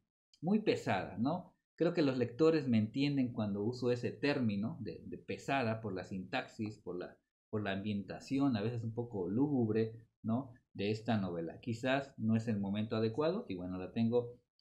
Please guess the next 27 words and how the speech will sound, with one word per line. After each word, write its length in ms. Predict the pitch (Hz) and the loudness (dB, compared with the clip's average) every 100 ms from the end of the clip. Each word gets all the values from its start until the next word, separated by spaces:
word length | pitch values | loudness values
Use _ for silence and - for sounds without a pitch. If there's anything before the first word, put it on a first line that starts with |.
| _ _ _ - | _ _ _ -2
Una 180 | 131 | 4
de 80 | 143 | 6
mis 140 | 127 110 | 6 4
lecturas 380 | 104 127 123 | 2 2 2
pendientes 580 | 123 107 113 131 127 120 | 2 2 2 2 -2 -4
es 160 | 120 117 | -2 -2
La 160 | 104 | -4
colmena 480 | 98 98 107 127 120 | -2 0 2 2 2
de, 380 | 110 117 - - _ _ - | 4 2 0 -12 _ _ -8
eh, 760 | 101 101 98 92 92 87 87 - - _ _ | -2 0 0 0 -2 -4 -6 -14 -20 _ _
Camilo 380 | - 113 131 135 | -2 2 2 2
José 360 | 123 120 - 110 | -2 -6 -4 -6
Cela. 380 | - 85 73 - _ _ _ _ _ _ _ _ - | -4 -8 -10 -18 _ _ _ _ _ _ _ _ -6
Bueno, 240 | 101 78 - - _ _ _ | -6 -6 -12 -20 _ _ _
eh, 380 | 117 113 113 113 | 4 4 4 2
¿qué 100 | 165 | 4
otra, 380 | 170 165 143 139 | 4 4 2 2
qué 100 | 160 | 2
otro 200 | 156 156 | 2 2
motivo 520 | 135 127 170 147 131 | 2 4 4 6 4
hay 220 | 135 143 | 4 2
<clears throat> 380 | - 135 104 101 | -2 -2 -2 -2
para 180 | 107 104 | -2 0
dejar 380 | 104 - 127 127 | -2 -2 -2 2
de, 280 | 117 101 104 | 0 0 0
de 140 | 110 | 2
leer? 360 | 110 143 - | 4 2 0